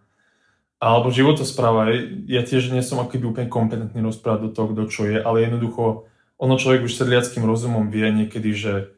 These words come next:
aj tvoje telo ti hovorí, keď niečo ješ, hej, ja neviem, každý deň jedávaš na večeru klobásu s cibulou a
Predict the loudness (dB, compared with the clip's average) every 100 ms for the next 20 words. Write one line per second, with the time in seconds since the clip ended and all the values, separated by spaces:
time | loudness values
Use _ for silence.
0 | _ _ -4 2 2 4 2 2 -2 -2
1 | -4 -4 -4 -2 -2 -2 -2 0 0 -4
2 | -10 _ -8 -6 -6 -6 -2 0 0 0
3 | -2 -2 -2 -4 0 2 4 2 2 0
4 | 0 0 0 -2 -2 -4 -4 -4 0 0
5 | 0 -6 -6 -6 -4 -2 2 2 2 2
6 | -2 -4